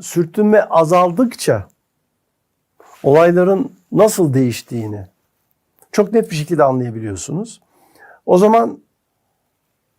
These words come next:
gerçek dünyada olmayan bir şeyi, sıfır sürtünmeyi bir soyutlama olarak buna yaklaşabilirsiniz. Sıfır olsaydı sürtünme ne olacağını çıkartırsınız.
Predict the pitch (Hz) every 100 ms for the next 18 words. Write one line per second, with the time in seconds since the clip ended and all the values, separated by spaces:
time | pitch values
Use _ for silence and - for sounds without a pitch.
0 | _ _ _ _ _ 151 156 196 180 -
1 | 160 160 160 165 196 202 143 113 107 98
2 | 127 156 156 233 175 123 - 107 - 107
3 | 104 113 208 233 _ _ _ _ 160 -
4 | 175 175 175 180 180 135 95 113 - _
5 | _ _ _ _ _ 139 143 - - _
6 | _ _ _ _ _ _ _ _ - 139
7 | 139 127 139 127 135 - - 95 - 196
8 | 196 185 165 220 170 151 127 165 180 190
9 | 170 139 180 180 - 143 156 135 - -
10 | -